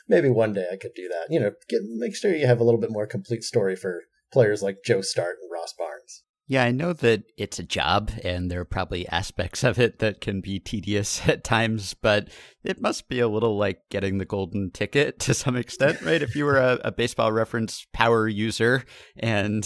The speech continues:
Speaker 2: you've had this wish list of features that you want, and then suddenly you are the one in charge of or helping to determine the direction of the site and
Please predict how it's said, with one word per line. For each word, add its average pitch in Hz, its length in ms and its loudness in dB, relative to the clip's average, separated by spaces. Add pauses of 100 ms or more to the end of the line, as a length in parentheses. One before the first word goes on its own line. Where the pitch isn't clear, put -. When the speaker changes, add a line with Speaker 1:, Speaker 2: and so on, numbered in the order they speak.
(160)
Speaker 2:
you've 104 500 -6
had 104 260 0
this - 200 -4
wish - 280 -4
list 101 280 -4
of 98 140 -8
features 104 480 -6
that - 180 -4
you 101 120 -6
want, 107 320 -4
and 98 180 -4
then 98 240 -2 (260)
suddenly 101 680 -2
you 98 160 -2
are 98 100 0
the 92 140 -4
one 117 480 0 (100)
in 98 220 -4
charge 107 360 2
of 113 300 2
or 101 380 0 (260)
helping 110 540 0
to 104 280 -2
determine 107 480 -4
the 104 80 -4
direction 101 460 -4
of 90 80 -12
the - 80 -14
site - 300 -4
and 92 240 -6